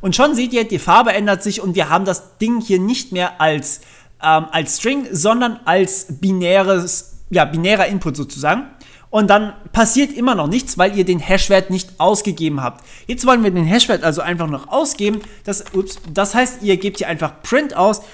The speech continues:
So, und ihr könnt den Hashwert, das ist ein String, ein ganz normaler String, den könnt ihr ausgeben, indem ihr H Punkt Hex Digest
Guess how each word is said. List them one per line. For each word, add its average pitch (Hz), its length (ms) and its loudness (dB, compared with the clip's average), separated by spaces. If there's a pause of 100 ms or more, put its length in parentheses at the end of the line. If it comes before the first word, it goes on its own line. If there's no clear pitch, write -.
So, - 160 0
und 202 140 -2
ihr 190 100 -2
könnt 285 300 0
den 190 100 -8
Hashwert, 208 680 -2
das 226 160 -2
ist 269 140 -2
ein 233 80 2
String, 277 400 -2
ein 214 40 -2
ganz 262 300 -2
normaler 185 440 2
String, 254 420 -4 (340)
den 277 160 0
könnt 240 260 -2
ihr 214 220 2
ausgeben, 202 420 0
indem 175 240 -6
ihr 165 240 -2
H 269 420 0
Punkt 226 440 0 (720)
Hex - 540 -2 (420)
Digest 165 960 -2